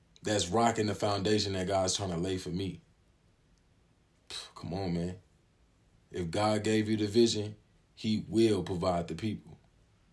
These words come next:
He will provide the people. And the question that most people ask, "Okay, what do I do? What do I do?"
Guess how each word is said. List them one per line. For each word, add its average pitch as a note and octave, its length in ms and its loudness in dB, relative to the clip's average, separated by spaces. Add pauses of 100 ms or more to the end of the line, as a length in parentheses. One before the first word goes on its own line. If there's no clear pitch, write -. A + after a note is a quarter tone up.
(560)
He A2+ 220 0
will A2+ 240 6
provide G2+ 340 0
the F2+ 60 -6
people. A2+ 360 -2 (200)
And G#2+ 120 -2
the G#2 100 2
question A#2+ 360 4
that G#2+ 140 0
most G#2+ 180 2
people G#2 220 0
ask, A#2+ 160 0
"Okay, G#2+ 320 0
what A2 160 2
do A2+ 160 2
I G2 100 0
do? A#2 380 0 (380)
What A#2 100 2
do A#2+ 100 4
I G#2 160 2
do?" A2+ 380 2